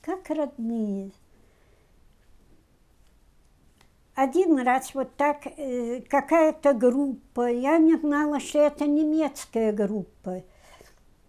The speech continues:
Э, что-то меня, ну, откуда ведь знаешь, кто они? По-русски что-то спросили, я ответила и говорю: "А это мои статуи, как ваши?" Я:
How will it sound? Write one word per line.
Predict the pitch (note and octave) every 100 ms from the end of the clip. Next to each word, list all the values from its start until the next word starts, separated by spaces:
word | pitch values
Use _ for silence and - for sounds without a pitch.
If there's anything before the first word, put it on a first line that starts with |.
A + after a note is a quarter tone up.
| _ _ _ _ _ F#4
Э, | C4+ A#3
что-то | - - G4 - C#4
меня, | B3+ A#3+ B3 B3 B3 - _ _ _ - _ _ _
ну, | A#3+ D4+ - _ _
откуда | - C#4 - F4+ C#4 B3+
ведь | A#3 G#3
знаешь, | G#3 A#3+ G#3 G3 -
кто | - - D#4 D#4
они? | C4 A#3+ A#3+ B3+ A#3 - - _ - _
По-русски | E4 F#4+ G4+ F4+ - - C#4
что-то | - F#4+ G#4+ C#4
спросили, | - - A#3+ A#3+ - C#4 D4+ D#4+ D4
я | C#4 F4+ D#4
ответила | - A#3 B3+ C#4 C4 - B3+ A#3+
и | A#3+ A#3
говорю: | A#3+ B3+ C4+
"А |
это | E4 G4+ G4 B3+
мои | B3 A#3 G3+ G#3 G#3
статуи, | - - G#3 F#3 - G3 F#3+
как | - E4+ E4+ -
ваши?" | A#3 G3+ F3 - G3+ F#3+ - _ - - - - _ -
Я: | A3 C4 C#4 B3